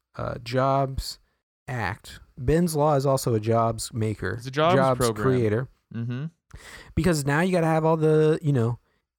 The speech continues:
Speaker 1: every city is giving out liquor licenses now. So you gotta have more people giving out liquor licenses. All these, all these counties and cities with, uh, uh, you know,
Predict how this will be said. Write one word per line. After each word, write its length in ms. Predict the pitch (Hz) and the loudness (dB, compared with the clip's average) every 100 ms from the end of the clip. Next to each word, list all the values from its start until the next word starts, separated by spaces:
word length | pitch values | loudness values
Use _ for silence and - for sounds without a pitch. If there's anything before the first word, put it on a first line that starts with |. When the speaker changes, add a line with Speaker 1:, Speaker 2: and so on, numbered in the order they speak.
| - | -2
Speaker 1:
every 520 | 151 175 196 196 170 | 0 2 0 0 0
city 600 | - - 156 139 131 131 | -4 0 0 2 2 2
is 140 | 120 | 0
giving 220 | 110 120 | 0 0
out 140 | 113 110 | 2 0
liquor 240 | 117 110 | -2 -2
licenses 560 | 104 101 - 98 101 - | 0 -2 -2 -6 -6 -6
now. 320 | 95 92 110 - _ _ | -6 -6 -8 -16 _ _
So 120 | - 143 | -6 -2
you 40 | |
gotta 80 | 151 | 0
have 160 | 139 135 | 0 -2
more 420 | 123 131 156 160 | -4 -4 -2 -2
people 420 | - 117 - 110 | -2 -4 -4 -6
giving 240 | 101 104 101 | -6 -6 -6
out 140 | 113 | -6
liquor 180 | 113 123 | -8 -8
licenses. 500 | 120 110 - 123 104 | -8 -8 -8 -10 -4
All 180 | - 147 | 0 2
these, 500 | 170 160 - - - - | 2 0 -2 -4 -6 -2
all 100 | 139 | 0
these 240 | 160 143 | 0 -2
counties 480 | - 135 143 156 135 | -2 0 0 0 0
and 80 | 127 | -2
cities 440 | - 143 151 156 | 0 0 0 0
with, 220 | 123 120 123 | 0 0 2
uh, 200 | 113 104 - - - - _ _ | 0 0 -6 -20 -20 -20 _ _
uh, 440 | - 110 104 104 101 | -2 0 2 2 -2
you 120 | - 113 | -2 -4
know, 180 | 98 | -4